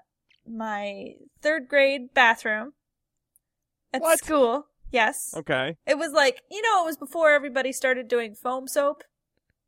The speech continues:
Speaker 2: Right.
Speaker 1: It was
Speaker 2: Okay.
Speaker 1: another solution to not having liquid soap, sand soap.
Speaker 2: Still not a good answer.
Speaker 1: <laughs> And, uh, also in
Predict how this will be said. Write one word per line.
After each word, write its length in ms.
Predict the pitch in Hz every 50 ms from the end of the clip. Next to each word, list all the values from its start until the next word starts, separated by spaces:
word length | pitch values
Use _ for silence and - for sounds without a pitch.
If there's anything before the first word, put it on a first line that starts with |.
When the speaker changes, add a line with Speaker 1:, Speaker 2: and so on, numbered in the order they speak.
| _ _ _ _ _ _ _ _ _ _ _ _ _ _ _ _ _ _ _ _ -
Speaker 2:
Right. 540 | 143 147 151 156 143 135 131 123 123 120
Speaker 1:
It 100 | 262 285
was 140 | 277 277 269
Speaker 2:
Okay. 140 | 269 254 262
Speaker 1:
another 680 | 269 269 285 285 269 240 220 202 190 190 185 196 214 _ _
solution 640 | - - 262 247 247 226 233 - - 202 180 185 208
to 100 | - 226
not 240 | 220 214 196 214
having 240 | 220 - - - 196 196
liquid 320 | 202 208 - - - -
soap, 320 | - - - 82 - -
sand 360 | - - 247 220 190 - - -
soap. 320 | - - - - _ _ _ _ _ _ _ _ _ _ _ _ _ _ _ _ _ _ _ _ _ _ _ _ _ _ _ _ _ _ _
Speaker 2:
Still 180 | _ - 160
not 160 | 151 143 135 127
a 60 | 123
good 160 | 120 120 113
answer. 300 | 117 120 123 - - - -
Speaker 1:
<laughs> 40 | - - - - - - - _ -
And, 460 | 427 330 311 277 269 262 254 233 -
uh, 380 | - 226 226 226 226 220 214 - _ _ _ _ -
also 420 | - 285 311 - 330 302 294 294 - - _ _ _ -
in 260 | 262 285 285 277